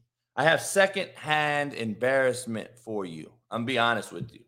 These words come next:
I got secondhand, hand embarrassment for you, dog. I gotta be real. Um, I'm embarrassed for you.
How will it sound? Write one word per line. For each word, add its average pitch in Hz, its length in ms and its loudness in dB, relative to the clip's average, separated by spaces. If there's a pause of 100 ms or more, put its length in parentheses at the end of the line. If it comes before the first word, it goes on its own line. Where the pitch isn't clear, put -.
(1040)
I 143 80 6
got 156 160 6
secondhand, 151 720 6
hand 135 240 0
embarrassment 113 580 2
for 101 180 -2
you, 95 140 0
dog. 92 260 2
I 90 40 -8
gotta 98 160 2
be 87 140 -8
real. 85 340 0 (600)
Um, 101 460 10 (240)
I'm 120 140 4
embarrassed 113 500 6
for 120 180 4
you. 92 320 0